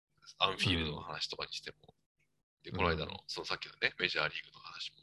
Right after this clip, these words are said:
Speaker 2: して。
Speaker 1: うんうんうんうん。
Speaker 2: ね、日本人結構活躍してるじゃないですか。あの、
Speaker 1: あ、そうなんですか。全然ちょっと追いついてないですけど。
Speaker 2: 大谷選手なんかのヒットをね。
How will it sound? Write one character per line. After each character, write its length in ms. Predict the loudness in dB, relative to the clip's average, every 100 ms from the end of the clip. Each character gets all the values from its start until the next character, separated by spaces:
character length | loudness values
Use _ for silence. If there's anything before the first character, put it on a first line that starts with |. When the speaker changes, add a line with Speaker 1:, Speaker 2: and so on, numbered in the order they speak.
| -14
Speaker 2:
し 120 | -14
て。 60 | _ -10 -2
Speaker 1:
う 60 |
ん 60 | 0
う 20 |
ん 40 |
う 40 | 2
ん 420 | 0 0 -4 -8
う 60 | -10
ん。 120 | -12 -12 -16 _ 0
Speaker 2:
ね、 160 | 2 2
日 80 |
本 120 | 2 2
人 140 | 0 -2
結 140 | -4
構 80 | -2
活 200 | -2 2
躍 140 | 4
し 60 | 6
て 60 | 6
る 60 |
じ 60 | 6
ゃ 60 |
な 60 | 4
い 20 |
で 60 | 0
す 80 | -2
か。 180 | -2 -2 _ _ -20 -20
あ 120 | -18 -20 _ -20 _ _ _ _ _ _ _ _ _ _ _ 12
の、 120 | 12
Speaker 1:
あ、 40 |
そ 140 | 12 12
う 20 |
な 60 | 10
ん 20 |
で 40 | 6
す 80 |
か。 200 | 4 6 12
全 120 | 12
然 240 | 12 12 12
ち 80 |
ょ 40 | 6
っ 20 |
と 100 | 8 10
追 80 |
い 40 | 10
つ 100 | 8
い 40 |
て 80 | 6
な 100 | 2
い 40 |
で 100 | 4
す 80 | 2
け 80 | 0
ど。 80 | -8 _ -10
Speaker 2:
大 220 | -6 -2
谷 220 | 0 0
選 180 | 0 0
手 160 | 0 -2
な 80 | -12
ん 20 | -12
か 100 | -10
の 60 | -6
ヒ 100 | -8
ッ 40 | _
ト 80 | -10
を 40 | -2 6
ね。 180 | 6